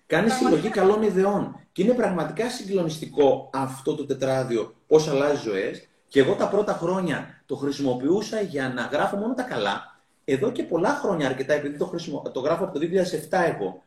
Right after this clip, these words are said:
Speaker 2: Μμμ.
Speaker 1: τα τελευταία τρία-τέσσερα χρόνια γράφω και όλα τα αρνητικά. Αλλά μπαίνουν τα πράγματα. Μου έλεγε μια φίλη μου, η Χριστίνα, μπορεί να μας ακούει κιόλας,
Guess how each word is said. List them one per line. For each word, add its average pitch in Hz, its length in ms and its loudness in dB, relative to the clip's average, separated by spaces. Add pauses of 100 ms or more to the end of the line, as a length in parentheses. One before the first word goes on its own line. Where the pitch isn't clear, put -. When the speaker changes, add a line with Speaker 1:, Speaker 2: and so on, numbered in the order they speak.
(120)
Speaker 2:
Μμμ. 110 240 -12
Speaker 1:
τα 131 100 0
τελευταία 135 500 2
τρία-τέσσερα 240 480 -2
χρόνια 240 260 -4
γράφω 247 240 -4
και - 120 0
όλα 226 280 4
τα 226 80 2
αρνητικά. 190 540 -4
Αλλά 156 380 -2
μπαίνουν 277 320 6
τα 208 120 -4
πράγματα. 240 460 -2
Μου 185 100 -6
έλεγε 226 160 -4
μια 226 140 -4
φίλη 220 200 -6
μου, 233 60 -2
η 220 60 -2
Χριστίνα, 135 680 -2 (200)
μπορεί 151 160 2
να 196 60 0
μας 190 140 -2
ακούει 190 220 0
κιόλας, 135 280 0